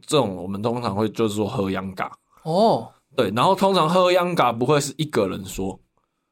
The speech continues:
Speaker 1: 就是会大家一起说。哦，
Speaker 2: 嗯。
Speaker 1: 比如说你跟我都有处理不了的事情，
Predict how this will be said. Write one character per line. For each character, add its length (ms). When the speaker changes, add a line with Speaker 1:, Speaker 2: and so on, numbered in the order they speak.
Speaker 1:
就 100
是 80
会 80
大 220
家 220
一 20
起 180
说。 280
哦， 140
Speaker 2:
嗯。 20
Speaker 1:
比 80
如 80
说 240
你 200
跟 220
我 160
都 160
有 280
处 320
理 100
不 100
了 140
的 80
事 180
情， 220